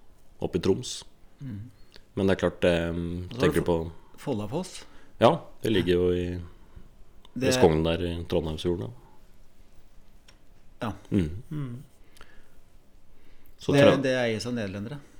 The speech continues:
Speaker 1: Det er vel østerrikere,
Speaker 2: Østerrike.
Speaker 1: Meyer Mellenhoff Group, da.
Speaker 2: Ja, ja, riktig.
Speaker 1: Så det, de ser vi jo, det er jo et,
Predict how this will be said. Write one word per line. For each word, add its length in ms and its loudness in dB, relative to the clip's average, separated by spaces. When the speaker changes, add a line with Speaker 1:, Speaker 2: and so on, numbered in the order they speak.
Speaker 1:
Det 100 0
er 40 10
vel 100 8
østerrikere, 520 2
Speaker 2:
Østerrike. 240 -8
Speaker 1:
Meyer 280 4
Mellenhoff 640 -2
Group, 340 0
da. 80 -4
Speaker 2:
Ja, 160 -6
ja, 120 -8
riktig. 120 -12
Speaker 1:
Så 340 2
det, 480 -4
de 80 0
ser 240 4
vi 80 4
jo, 60 2
det 160 2
er 160 0
jo 160 0
et, 480 -10